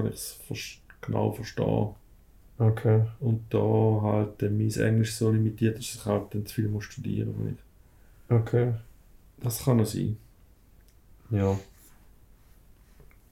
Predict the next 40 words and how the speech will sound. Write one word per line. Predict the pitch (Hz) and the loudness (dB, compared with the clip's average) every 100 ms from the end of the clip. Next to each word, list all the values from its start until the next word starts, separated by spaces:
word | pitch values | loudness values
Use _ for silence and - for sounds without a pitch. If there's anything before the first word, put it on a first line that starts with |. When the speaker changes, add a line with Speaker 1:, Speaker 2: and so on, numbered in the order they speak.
| - - | -20 -4
Speaker 2:
Weil | 143 117 | 4 4
ich | 123 | 4
finde, | - 127 120 110 - | 4 4 4 0 -6
jetzt | 117 - | -8 2
bei | 113 | 6
dem | 110 117 | 8 10
Lied | 117 113 | 10 8
hat's | 107 - | 6 0
mich | 120 | 2
nicht | 117 | 2
gestört. | - - 110 110 - - - - - _ _ - - - - - - - - - - - - - - | 0 0 2 2 -2 -16 -20 -20 -20 _ _ -20 -20 -20 -20 -20 -20 -20 -20 -20 -20 -20 -18 -16 -2
Speaker 1:
Es | 107 110 101 | 4 4 4
Speaker 2:
Ähm, | 110 - | -2 -6
ich | - | 2
kann | 123 | 6
mir | 113 | 6
jetzt | 113 120 | 6 6
auch | |
Speaker 1:
passt | 117 127 | 4 8
Speaker 2:
vorstellen | 120 - 139 | 6 8 6
Speaker 1:
wahrscheinlich | 139 | 6
zum | - 135 | 6 4
Ganzen | 120 123 135 - | 6 4 4 2
schon | 120 127 | 2 2
dazu, | 135 - 113 - - 110 117 - - - - - - - - | 0 2 0 2 2 0 -2 -8 -20 -20 -20 -20 -20 -20 0
ja. | 113 | 6
Speaker 2:
Ja. | 107 110 - - - - - - - - - - - - | 6 6 0 -16 -20 -20 -20 -20 -20 -20 -20 -20 -20 -2
Also, | 113 107 107 107 - - | 2 8 6 6 -8 -10
ich | 107 - | -10 -4
glaube | 120 117 113 | 2 6 6
jetzt | - | 6
auch, | 113 110 | 6 8
bei, | 113 113 - | 6 4 0
wenn | 120 117 | 0 4
ich | 113 120 | 4 2
irgendwie | 120 113 113 113 | 2 6 6 6
andere | 113 110 117 | 6 6 4
Sachen | 117 113 - 113 | 4 4 4 6
mal | 107 | 8
höre, | 117 120 117 117 | 6 6 4 4